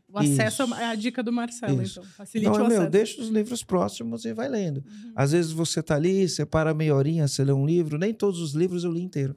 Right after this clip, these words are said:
Speaker 1: Uhum.
Speaker 2: Teve livro que eu li só um capítulo e foi suficiente. Né? Teve livro que eu devorei, teve livro que eu li mais de uma vez, né? E tem livro que é de cabeceira, você deixa do lado da cama e você lê a mesma coisa várias vezes,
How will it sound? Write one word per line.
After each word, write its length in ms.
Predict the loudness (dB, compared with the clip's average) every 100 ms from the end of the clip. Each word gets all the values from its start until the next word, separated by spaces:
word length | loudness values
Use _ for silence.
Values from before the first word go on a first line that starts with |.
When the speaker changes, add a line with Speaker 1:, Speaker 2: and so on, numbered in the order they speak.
| _
Speaker 1:
Uhum. 300 | -12 -8 0
Speaker 2:
Teve 140 | 2 2
livro 180 | 0 0
que 80 |
eu 40 | 0
li 100 | 0
só 220 | -2 -4
um 60 | -4
capítulo 500 | -6 -6 -6 -8 -8
e 80 | -8
foi 180 | -6 -6
suficiente. 560 | -8 -8 -6 -6 -10 _ _ _ _ _ _ _ _ _ -20 -20 _ _ _ 2
Né? 240 | 4 4
Teve 260 | 2 2 4
livro 320 | 2 2 0
que 100 | 0
eu 120 | 0
devorei, 560 | 0 0 2 2 0 -2 -6 -4
teve 180 | 0 0
livro 220 | 0 -2
que 80 | -2
eu 60 | -2
li 100 | -2
mais 640 | -2 -4 -2 0 2 0
de 80 | -2
uma 100 | -6
vez, 440 | -6 -10 -14 -12
né? 220 | -2 -2 -2 -12 -12 -4
E 40 |
tem 160 | 2 4
livro 220 | 2 0
que 80 | 0
é 60 |
de 80 | 0
cabeceira, 500 | 0 -2 0 -2 -2
você 160 | -2 -4
deixa 220 | -4 -4
do 60 | -2
lado 160 | 0
da 80 | -2
cama 280 | -2 -4 -4
e 20 |
você 140 | -4
lê 80 | -2
a 60 | -2
mesma 200 | -2 -4
coisa 220 | -2 -2
várias 320 | 0 0 0
vezes, 340 | 0 -2 -4